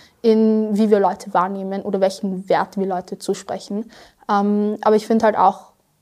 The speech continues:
man muss auch im Feminismus selbst auch sich wirklich mit Themen auseinandersetzen, wie warum die Suizidrate bei männlichen Menschen so, so hoch ist. Ähm, und das halt, wenn ich sage Gleichberechtigung von allen Geschlechtern, ich meine halt auch wirklich alle Geschlechter und nicht so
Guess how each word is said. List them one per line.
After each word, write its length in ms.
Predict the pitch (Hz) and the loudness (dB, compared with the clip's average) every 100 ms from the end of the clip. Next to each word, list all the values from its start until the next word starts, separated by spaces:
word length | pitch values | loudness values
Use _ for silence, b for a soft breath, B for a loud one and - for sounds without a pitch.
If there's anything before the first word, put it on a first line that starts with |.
| _ | _
man 200 | 220 208 | -2 0
muss 220 | 208 202 | 0 0
auch 140 | - 196 | -2 0
im 160 | 214 | 0
Feminismus 500 | 208 214 208 208 196 | 0 0 0 -2 -6
selbst 400 | - 180 - - _ _ _ | -2 -2 -4 -14 _ _ _
auch 140 | 202 | -2
sich 240 | - 214 208 | 0 -4 -4
wirklich 220 | 214 208 | -4 -2
mit 140 | 208 | -2
Themen 220 | 214 196 196 | 0 -2 -2
auseinandersetzen, 720 | 196 208 202 190 190 - 196 | -6 -6 -4 -4 -4 -6 -6
wie 200 | 190 185 B B | -4 -6 B B
warum 260 | 202 208 208 | 2 4 2
die 80 | 208 | -2
Suizidrate 680 | - 220 226 226 202 196 208 | -2 -4 -2 -2 2 2 2
bei 120 | 202 | 0
männlichen 500 | 202 196 202 202 202 | 0 -2 -4 -4 -4
Menschen 480 | 190 196 - 196 196 | -4 -4 -4 -4 -4
so, 340 | - - 202 196 208 | -6 -2 0 0 0
so 200 | 202 190 | 0 2
hoch 200 | 214 - | 2 2
ist. 280 | 196 220 - B B B | -2 -2 -8 B B B
Ähm, 480 | 196 196 196 196 190 | 0 0 0 -2 -4
und 420 | 196 196 196 202 - | -4 -4 -4 -8 -6
das 280 | - 190 - | -2 -2 0
halt, 200 | 202 190 190 - | 0 0 -2 -8
wenn 140 | 208 | -2
ich 100 | 202 | -2
sage 260 | - 196 202 | 2 2 2
Gleichberechtigung 720 | 202 202 - 220 202 202 196 | 0 -2 0 0 0 0 -4
von 180 | 202 208 | -4 -4
allen 200 | 196 214 | -2 0
Geschlechtern, 440 | 202 196 196 202 | -2 -4 -4 -4
ich 120 | 190 | -6
meine 160 | 196 190 | -8 -6
halt 100 | 202 | -6
auch 140 | 202 | -6
wirklich 200 | 214 202 - | -6 -8 -10
alle 220 | 196 196 | -6 -4
Geschlechter 480 | 202 - 202 - 208 | -4 -6 -12 -12 -10
und 100 | 202 | -6
nicht 220 | 202 - | -6 -6
so 320 | - 196 190 | -4 -2 -4